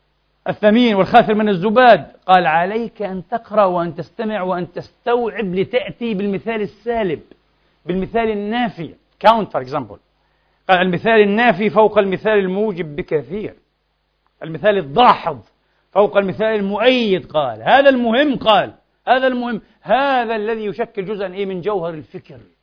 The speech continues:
وطريق الحقيقة". لا أن تبحث عن المؤيدات. عجيب، هذا في القرن السادس عشر،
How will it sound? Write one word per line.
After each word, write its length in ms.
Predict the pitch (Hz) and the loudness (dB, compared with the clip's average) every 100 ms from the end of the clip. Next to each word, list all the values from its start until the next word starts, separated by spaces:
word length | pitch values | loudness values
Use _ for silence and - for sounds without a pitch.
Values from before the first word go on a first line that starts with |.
| _ _ _ _ _ _ - | _ _ _ _ _ _ -6
وطريق 420 | 160 165 185 - | -2 0 0 0
الحقيقة". 680 | 147 - 143 208 190 143 104 _ _ _ | -6 -8 -4 -2 -2 -4 -8 _ _ _
لا 160 | 202 214 | 2 2
أن 60 | |
تبحث 280 | 220 214 196 | 2 0 2
عن 140 | 175 196 | 0 -2
المؤيدات. 800 | 185 180 185 175 175 196 147 - _ _ - | -2 0 0 0 4 4 2 -6 _ _ -4
عجيب، 600 | 165 175 147 240 214 135 _ _ | -2 -2 -4 -4 -4 -8 _ _
هذا 140 | 220 208 | -2 -2
في 80 | 190 | -6
القرن 440 | 185 - 262 381 | -6 -2 -2 -2
السادس 560 | 160 - 247 247 226 190 | -16 -8 -6 -4 -6 -10
عشر، 400 | 226 233 220 | -6 -2 0